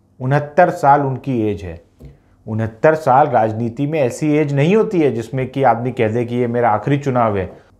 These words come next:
खास तौर पे वो व्यक्ति, जो व्यक्ति पांच बार मुख्यमंत्री रह चुका हो बिहार का और पीएम बनने का सपना देखता रहा हो। जी हाँ, पास्ट में वो पीएम बनने का सपना देखते रहे हैं। एनडीए के समय में जब वो बिहार के मुख्यमंत्री थे,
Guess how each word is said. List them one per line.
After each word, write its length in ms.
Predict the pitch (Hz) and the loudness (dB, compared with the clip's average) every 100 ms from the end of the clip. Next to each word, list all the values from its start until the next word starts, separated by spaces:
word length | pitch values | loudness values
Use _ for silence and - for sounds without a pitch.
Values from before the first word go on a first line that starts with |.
| - | -4
खास 300 | - 170 - | 0 0 4
तौर 140 | 160 | 2
पे 200 | 160 175 143 | 4 0 -2
वो 240 | 131 202 | 2 4
व्यक्ति, 500 | 180 143 - 135 214 - _ _ _ | 4 2 0 -4 -4 -8 _ _ _
जो 200 | 104 160 | -4 -2
व्यक्ति 360 | 175 170 170 202 | 2 0 0 -2
पांच 640 | 202 - 160 170 202 202 | -2 0 2 4 2 0
बार 420 | 135 101 156 202 196 | -10 2 4 6 4
मुख्यमंत्री 600 | 180 - 165 160 151 151 | -8 -8 -8 -8 -8 -4
रह 120 | 131 | -4
चुका 240 | - 120 | -6 -6
हो 100 | 120 110 | -6 -4
बिहार 300 | 107 104 104 | -4 -4 -4
का 300 | - 92 - - _ 131 | -4 -4 -6 -20 _ 2
और 180 | 147 165 - - | 2 2 -4 -2
पीएम 440 | 143 156 185 190 | 2 4 4 0
बनने 440 | 175 135 127 143 156 | 0 0 0 0 0
का 180 | 170 180 | 2 2
सपना 580 | 175 151 135 - 156 170 | 2 -2 -2 0 2 4
देखता 400 | 131 - - 113 | 4 2 2 2
रहा 200 | 104 98 | 2 0
हो। 400 | 92 85 - _ | -2 -6 -12 _
जी 120 | 120 | 0
हाँ, 360 | 180 127 - - | 0 0 -8 -10
पास्ट 300 | 107 110 - | -4 -4 -4
में 60 | 135 | -4
वो 100 | 139 | -4
पीएम 300 | 139 117 131 | -2 -4 -2
बनने 220 | 123 127 | -2 0
का 80 | 127 | -2
सपना 380 | 135 127 135 139 | -2 -6 0 -2
देखते 360 | 120 127 127 190 | 2 -2 2 4
रहे 200 | 190 151 | 4 2
हैं। 240 | 92 - - _ _ _ _ _ _ | -2 -6 -20 _ _ _ _ _ _
एनडीए 420 | 98 98 110 147 170 | -8 -2 2 2 2
के 120 | 160 | 0
समय 320 | - 113 107 | -2 0 0
में 320 | 92 104 254 - _ _ _ | 0 -4 -6 -10 _ _ _
जब 180 | 101 113 | -2 0
वो 100 | 113 | 0
बिहार 360 | 104 107 120 127 | 0 0 2 2
के 120 | 131 | 0
मुख्यमंत्री 600 | 107 98 101 101 95 156 | -4 -4 -4 -4 0 0
थे, 180 | 165 107 | 2 -2